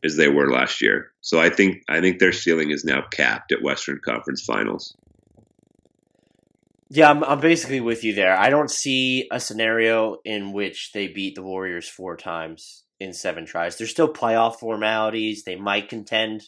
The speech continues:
Speaker 2: for the number two spot in the Western Conference, but I could also see them, um, not finishing in the top two as well. If they're going to beat the Warriors, it, it would be a, a war of firepower, and I just don't, I don't think that Houston has enough of it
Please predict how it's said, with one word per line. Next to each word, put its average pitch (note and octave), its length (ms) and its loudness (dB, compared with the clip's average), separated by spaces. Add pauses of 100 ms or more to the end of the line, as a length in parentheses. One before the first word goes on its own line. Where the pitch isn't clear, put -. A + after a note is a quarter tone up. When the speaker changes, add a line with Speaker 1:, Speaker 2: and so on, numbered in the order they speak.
Speaker 2:
for A2 100 -12
the G#2+ 80 -8
number G2+ 240 -6
two G#2+ 200 -10
spot G#2+ 340 -2
in F#2+ 60 -14
the G2+ 80 -10
Western G2 340 -10
Conference, G2 400 -8
but F#2+ 140 -8
I F#2 80 -2
could G2 140 -8
also F2+ 240 -6
see F#2 180 -12
them, F2 260 -12 (640)
um, E2+ 420 -12
not F#2+ 520 -2
finishing G#2+ 720 -8
in A2+ 120 -8
the G2+ 80 -6
top G2+ 340 -4
two A2 340 -6 (300)
as G2 220 -10
well. F#2+ 460 -2 (600)
If E3 220 -4
they're E3 200 -2
going C3+ 260 0
to B2+ 80 -4
beat C3 160 -8
the A#2+ 80 -8
Warriors, G#2 540 -6
it, G2+ 160 -12
it G#2+ 140 -8
would G#2+ 180 -10
be A2 520 -8
a, - 160 -10
a A#2 120 -6
war G#2 720 -6
of F2+ 240 -10 (240)
firepower, F#2 760 -2
and F#2 160 -6
I G2+ 100 -4
just G#2 180 -14
don't, A#2+ 180 -4
I G#2 140 -2
don't B2 160 -2
think A#2+ 160 -12
that G#2 220 -14
Houston A2 260 -10
has G#2+ 180 -8
enough G2 300 -8
of E2+ 100 -16
it D#2 120 -12